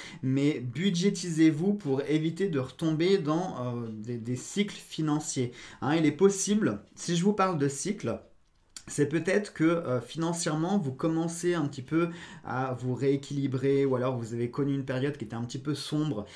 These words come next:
et là, vous avez réussi un petit peu à purger tout ce que vous aviez et vous repartez un petit peu à zéro. Ça serait bête de retomber dans les mêmes travers et retomber dans les mêmes difficultés financières, hein, tout ça pour des achats dont vous auriez pu vous passer. Vous voyez, ça serait dans cette, dans,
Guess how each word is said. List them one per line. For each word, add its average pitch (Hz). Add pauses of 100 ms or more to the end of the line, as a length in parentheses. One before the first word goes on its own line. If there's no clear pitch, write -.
(160)
et 117
là, 135
vous 131
avez 117
réussi 151
un 147
petit 143
peu 139
à 107
purger 139
tout 139
ce -
que 135
vous 120
aviez 127
et 120
vous 113
repartez 135
un 139
petit 127
peu 117
à 113
zéro. 123 (460)
Ça 139
serait 151
bête 175
de 139
retomber 151
dans 139
les 123
mêmes 147
travers 160
et 127
retomber 139
dans 139
les 117
mêmes 143
difficultés 147
financières, 135
hein, 120
tout 117
ça 143
pour 117
des 113
achats 143
dont 123
vous 113
auriez 113
pu 131
vous 123
passer. 120
Vous 101
voyez, 113
ça 131
serait -
dans 127
cette, 131
dans, 123